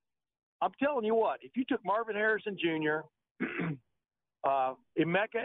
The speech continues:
Egbuka, and Julian Fleming and put 'em in a package deal and said, We will trade you these three guys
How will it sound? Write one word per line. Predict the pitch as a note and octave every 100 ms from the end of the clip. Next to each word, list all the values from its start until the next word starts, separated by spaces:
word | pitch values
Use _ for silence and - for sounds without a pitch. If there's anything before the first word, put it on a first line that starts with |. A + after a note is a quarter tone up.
| G3+
Egbuka, | G3 F3 F3 - C#3+ E3+ - _ _ _ _ _ _ _
and | D#3+ D#3 D#3 D3 C#3+ C#3 C#3+ - _ _ _ -
Julian | G#3 A#3 A#3+ G#3+
Fleming | G#3 F#3+ E3 C#3 D3 D#3 -
and | C#3+
put | F#3
'em | G3+
in | G3+
a | F#3
package | - G3+ G3 F#3+ - -
deal | F#4 F3+ D3 C#3+ D3 _ _ _ -
and | D3 -
said, | F3+ D#3+ C#3+
We | F#3+
will | A3 G3+ F#3 -
trade | A3 G#3+ G#3
you | F3+ F3+
these | E3 G3 F3+
three | - F#3 F3
guys | E3+ F3 E3+ D#3+